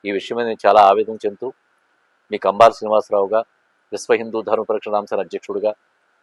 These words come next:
భారతీయ జనతా పార్టీ నాయకుడిగా నా ఆవేదన తెలియజేస్తూ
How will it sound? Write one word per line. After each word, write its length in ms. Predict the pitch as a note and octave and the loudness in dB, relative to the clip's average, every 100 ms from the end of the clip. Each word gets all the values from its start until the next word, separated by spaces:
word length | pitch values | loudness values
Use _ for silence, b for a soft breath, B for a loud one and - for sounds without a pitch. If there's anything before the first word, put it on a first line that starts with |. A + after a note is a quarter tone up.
| _ | _
భారతీయ 240 | G#2 G#2 A2 | 4 4 0
జనతా 240 | G#2 A2 | -2 0
పార్టీ 260 | G#2 G2+ G2 | 2 0 0
నాయకుడిగా 580 | F#2+ G2 G#2 F#2+ F#2 - _ _ _ | -4 -2 -4 -2 -2 -4 _ _ _
నా 100 | G2 | 4
ఆవేదన 460 | F#2+ G2 A2 A#2 A2 | 6 6 4 2 -2
తెలియజేస్తూ 540 | - G2+ G#2 G2+ - | -6 -6 -6 -8 -8